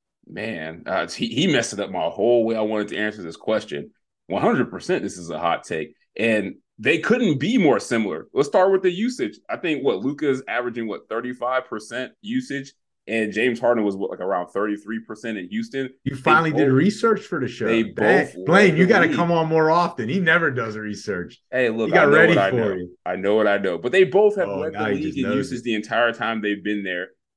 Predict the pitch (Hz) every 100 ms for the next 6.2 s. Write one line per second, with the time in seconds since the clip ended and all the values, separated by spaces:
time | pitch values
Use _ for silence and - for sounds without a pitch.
0 | _ _ - 156 175 175 175 170 165 160
1 | - 160 165 147 143 160 160 175 - 120
2 | 120 - _ 95 104 131 156 156 147 156
3 | 156 127 113 113 110 110 _ _ _ _
4 | 101 113 151 131 117 170 202 190 170 175
5 | 160 131 123 107 135 - 113 120 117 120
6 | 120